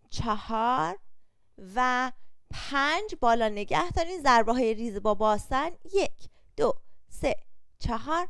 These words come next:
پنج، شش، هفت، هشت، نه و ده. باسنتون اینجا باید کاملاً، اه، در واقع اون، اه، سوزش عضلانی رو داشته باشه. دقت کنید برای ضربه های ریز خیلی نباید حرکت بزرگ باشه، خیلی کوچیک و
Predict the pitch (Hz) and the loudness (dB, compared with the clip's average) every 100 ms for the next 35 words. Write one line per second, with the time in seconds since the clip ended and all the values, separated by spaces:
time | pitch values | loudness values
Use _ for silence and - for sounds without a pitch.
0 | - - 277 254 262 - - - 254 247 | -6 -6 -4 -4 -6 -10 -10 -6 -2 -4
1 | - - - - 226 220 226 - - - | -6 -12 -16 -8 -2 -2 -2 -8 -16 -10
2 | - 226 - - - - 233 285 339 339 | 0 0 0 -6 -14 -12 -4 -2 -2 0
3 | 349 392 - - - - - - - - | 2 0 -4 -6 0 2 0 -8 -8 0
4 | 143 269 269 247 233 247 233 - - 262 | 0 0 -4 -6 -2 2 2 0 -2 -2
5 | 247 254 254 262 269 339 - - - - | 0 -2 0 2 0 -4 -10 -14 -16 -4
6 | 202 202 208 214 208 202 240 254 269 262 | 0 2 4 2 2 0 0 -2 -4 -4
7 | 202 202 202 196 196 190 - - 220 214 | -2 0 -2 -2 -6 -10 -14 -6 -2 0
8 | 285 233 214 196 185 190 202 185 196 196 | 2 2 0 -2 -4 -4 -4 -2 -2 -2
9 | 247 262 285 320 311 - - - 254 254 | -2 -2 0 -2 -4 -6 -14 0 2 4
10 | 294 349 330 269 247 226 226 214 220 233 | 2 2 2 2 2 4 4 4 0 0
11 | 220 214 311 392 - - - - 285 233 | 0 2 2 0 -2 -10 -4 4 6 4
12 | 254 330 269 226 220 208 196 202 208 - | 2 4 4 4 2 2 0 2 -2 -2
13 | 190 190 190 - 190 214 202 - 403 381 | -2 -2 -4 -4 -6 -6 -8 -6 -4 -4
14 | 339 - 220 208 - - 381 381 | -4 -6 -8 -6 -8 -6 -2 -2